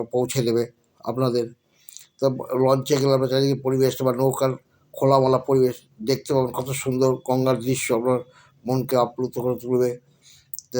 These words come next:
যাচ্ছে, দেখতেই পাচ্ছেন। তো এই ফেরিঘাট প্রতিদিনের মতোই চলে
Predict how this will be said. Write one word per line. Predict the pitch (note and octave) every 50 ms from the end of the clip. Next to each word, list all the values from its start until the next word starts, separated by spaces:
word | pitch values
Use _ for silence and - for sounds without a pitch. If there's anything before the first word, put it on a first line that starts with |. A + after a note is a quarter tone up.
| B2+ A#2+ A2+
যাচ্ছে, | B2+ A#2+ B2 - - C3+ A#2 B2
দেখতেই | A#2+ - - C3+ C3 C3
পাচ্ছেন। | B2 A#2+ - - C3+ A#2+ A#2 - - _ _ _ _ _ _ _ _ _ _ _ _ _ _ _ _ _
তো | - C3
এই | C3 C3
ফেরিঘাট | - C3+ B2+ B2+ C3+ C3+ C3 -
প্রতিদিনের | C#3 C3+ C3+ - C3+ B2+ C3 C3+ C3+ C3 C3 C3
মতোই | B2+ B2+ C#3 B2+ - B2+
চলে | B2 B2 B2+ A#2+